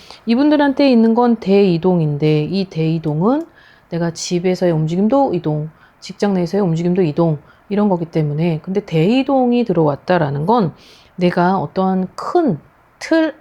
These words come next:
안에 있는 내가 그 범위에서가 아닌 그 큰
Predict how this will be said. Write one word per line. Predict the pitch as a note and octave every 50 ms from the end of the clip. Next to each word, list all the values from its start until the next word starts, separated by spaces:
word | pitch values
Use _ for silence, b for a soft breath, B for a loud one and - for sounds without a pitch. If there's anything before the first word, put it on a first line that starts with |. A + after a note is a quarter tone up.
| _ -
안에 | E3 E3 E3 F#3 G#3 A3 A3+ A3+ G#3+ -
있는 | - E3+ E3 E3+ E3+ F3+ G3 G3+ G3 F#3 D#3
내가 | C#3+ C#3 C#3+ C#3 - D3+ D3 D3 D3+ D#3+ E3 D#3 C#3+ B B B B B B B B -
그 | - - G#3+ G#3 G#3 G#3 G3+ G3+ G3
범위에서가 | - - - D3+ D#3 E3 F#3 G#3 G#3+ G#3+ F#3+ D#3+ C#3+ C#3+ C#3 - D#3 D3 - F3 D#3+ - -
아닌 | - C3+ C#3 D#3 E3 E3+ E3 D#3 D#3+ E3+ F3 E3 D3 - B B B B B B
그 | - - G#3+ A3 A3 - -
큰 | - - - - E4